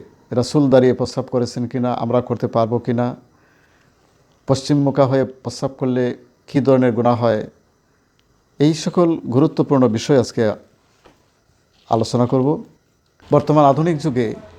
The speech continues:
রাস্তাঘাটে চলতে গিয়ে অনেক সময়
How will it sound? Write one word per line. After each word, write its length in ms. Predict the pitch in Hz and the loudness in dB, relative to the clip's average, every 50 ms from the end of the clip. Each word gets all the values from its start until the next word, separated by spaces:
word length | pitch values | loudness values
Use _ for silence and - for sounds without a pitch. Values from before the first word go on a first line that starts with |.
| - - - - - - - | -20 -20 -20 -20 -20 -8 -4
রাস্তাঘাটে 520 | - 135 135 - - 160 143 147 135 156 | -2 -2 -2 0 0 0 2 2 0 -2
চলতে 340 | 127 - 143 131 120 131 127 | -2 -2 -2 -4 -2 -2 -2
গিয়ে 240 | 110 117 110 110 131 - - - - - - - - - - - - - - | -2 -2 -4 -6 -8 -10 -16 -20 -20 -20 -20 -20 -20 -20 -20 -20 -16 -8 -4
অনেক 220 | 127 131 139 135 | -2 0 0 0
সময় 380 | - - 139 135 135 135 131 | -2 -2 0 4 4 4 4